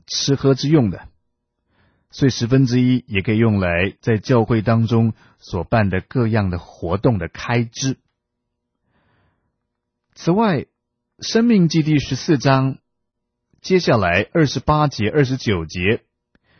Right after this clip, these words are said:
也提到了每三年的最后一年要献上十分之一。这个十分之一很特别，这个十分之一是要留下来给那一些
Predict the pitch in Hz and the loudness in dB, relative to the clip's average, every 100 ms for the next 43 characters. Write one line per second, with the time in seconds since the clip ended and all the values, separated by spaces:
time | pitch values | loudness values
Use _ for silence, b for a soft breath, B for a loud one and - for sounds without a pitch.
0 | _ - 113 120 120 117 101 90 - _ | _ -8 -6 -2 2 4 4 2 -2 _
1 | _ _ _ _ _ 113 107 101 98 - | _ _ _ _ _ -2 0 0 -4 0
2 | 170 175 151 110 123 123 - 180 151 156 | 0 2 0 0 0 -2 0 0 2 0
3 | 147 117 92 92 117 _ 120 104 98 117 | 2 0 0 -2 -6 _ -2 -2 0 -2
4 | 104 113 95 - 92 92 104 98 104 117 | 0 -2 -2 -6 -6 -2 -2 -2 -4 -4
5 | - _ _ _ _ _ _ _ _ _ | -8 _ _ _ _ _ _ _ _ _
6 | _ _ _ _ - 190 - 120 127 117 | _ _ _ _ -4 -4 -2 -2 0 0
7 | 110 95 85 92 82 78 - _ _ _ | -2 -4 -6 -8 -8 -12 -18 _ _ _
8 | _ _ _ _ _ B B - 139 120 | _ _ _ _ _ B B -2 0 0
9 | 120 113 131 123 120 120 117 B - - | -2 0 0 0 -2 -2 -4 B -12 0
10 | 117 113 - 104 107 139 147 143 107 92 | 2 2 0 0 0 0 0 2 2 2
11 | 98 127 b b _ 107 90 110 127 120 | 2 0 b b _ -2 0 0 0 0
12 | 127 123 - | -2 -2 -4